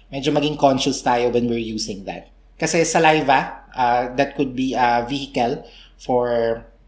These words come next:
transmission din ng hepatitis A. And, um, kaya siya naging infamous din sa mga street foods kasi yung sausawan ng fishball, yung iba doble sausaw. <laughs>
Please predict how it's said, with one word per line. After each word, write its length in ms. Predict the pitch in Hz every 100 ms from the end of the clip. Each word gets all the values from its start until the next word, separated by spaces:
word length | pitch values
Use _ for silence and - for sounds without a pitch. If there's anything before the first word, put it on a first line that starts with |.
| _ _ _ - -
transmission 560 | - 147 143 143 131 135
din 160 | 123 123
ng 80 |
hepatitis 800 | 117 117 - - 107 101 104 -
A. 320 | - 90 - _ _ _ _ _ _ _ -
And, 320 | 139 147 143 -
um, 320 | 147 151 147
kaya 160 | 190
siya 240 | 185 208 190
naging 240 | 175 190
infamous 500 | 175 170 156 151 147
din 220 | 139 143
sa 400 | 143 - 139 131 135
mga 560 | 139 131 127 123 123 - - - _ _ _
street 320 | - - 220 -
foods 480 | 147 160 156 -
kasi 240 | - 180 214
yung 100 | 214
sausawan 880 | 202 180 180 156 143 131 131 151 -
ng 180 | 151 151
fishball, 560 | 160 - 120 123 123 135 -
yung 160 | 156 190
iba 160 | 180
doble 320 | 170 160 156 156
sausaw. 480 | 151 127 - 101 110
<laughs> 240 | 147 -